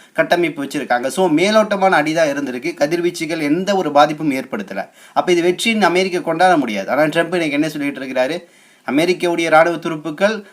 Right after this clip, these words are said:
உள்ள போய் ஈரானுக்குள்ள போய் அடிச்சு வெற்றிகரமாக எந்தவித பாதிப்பும் இல்லாம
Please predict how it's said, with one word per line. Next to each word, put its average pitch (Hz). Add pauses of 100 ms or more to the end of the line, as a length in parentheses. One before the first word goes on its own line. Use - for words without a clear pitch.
(100)
உள்ள 175
போய் 185
ஈரானுக்குள்ள 175
போய் 170
அடிச்சு 175
வெற்றிகரமாக 190
எந்தவித 175
பாதிப்பும் 180
இல்லாம 165